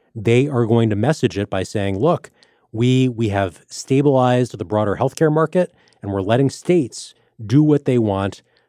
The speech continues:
for their programs. We're getting the federal government out of, of calling the shots. And if a Republican state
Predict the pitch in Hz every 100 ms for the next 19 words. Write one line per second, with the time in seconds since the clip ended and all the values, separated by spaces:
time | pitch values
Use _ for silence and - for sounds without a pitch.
0 | _ _ _ 127 117 123 123 104 92 90
1 | 76 107 104 117 120 120 - 113 110 98
2 | 107 104 92 78 - _ _ _ - 110
3 | 127 101 98 90 - 95 - - 110 107
4 | 90 - 113 139 - 104 95 95 92 -
5 | 117 113 101 - 113 147